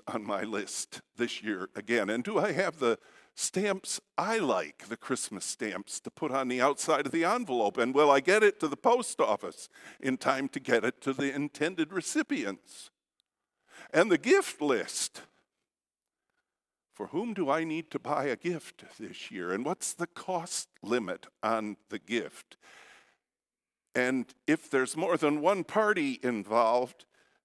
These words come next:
do I have those for party A over here and party B over here and party C over here so I don't get things mixed up? Do I have them wrapped in time? Do I have them wrapped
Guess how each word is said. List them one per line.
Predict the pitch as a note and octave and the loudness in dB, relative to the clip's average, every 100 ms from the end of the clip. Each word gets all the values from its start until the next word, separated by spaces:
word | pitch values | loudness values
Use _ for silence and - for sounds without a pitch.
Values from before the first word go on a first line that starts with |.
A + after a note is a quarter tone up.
| _ | _
do | A2+ A2 | 0 2
I | A2+ | 4
have | C3 C#3 B2+ | 4 0 0
those | C3+ C3 C3 | -2 -2 -2
for | - A#2 G#2 | -4 -4 -4
party | - B2 G#2 G2 - | -4 -4 -4 -6 -4
A | B2 C#3+ D3 | -2 0 2
over | C#3 F#2+ G2 | 0 -2 -6
here | - F#3 F3 F#3 A#2 | -8 -4 -2 -2 -4
and | F2+ | -6
party | - G#2 F2 E2+ | -6 -4 -6 -8
B | D3 F#3 C#3+ C#3 | -8 -6 -2 -2
over | A2 G2 | -2 -6
here | F#2 F#3+ F3 C3+ | -6 -4 -2 -2
and | G#2 | -4
party | - A#2 G2+ G2+ | -2 -2 -2 -6
C | - - G#3 C3+ | -6 -8 -4 0
over | G#2+ A2+ G#2+ | 0 -2 -4
here | G3 E3 | 0 0
so | - A2+ | 0 -2
I | G#2 G#2 | 0 0
don't | D#3+ F#3 | 0 0
get | C#3 C#3+ | -2 -2
things | - C#3+ A#2+ - | -2 -2 -2 -4
mixed | B2 A2+ - | -4 -4 0
up? | F3 - | 0 0
Do | C3 A2 | 2 4
I | G#2+ | 4
have | E3 C3+ | 2 -2
them | G#2+ | 0
wrapped | A2+ F3 - C#3+ | 2 2 2 -2
in | B2+ | -2
time? | C3+ D3 D#3 G3 | 2 2 2 0
Do | B2+ | 4
I | A2+ | 6
have | A#2+ - | 6 2
them | A2+ A2+ | 0 4
wrapped | D3 - - | 4 4 -2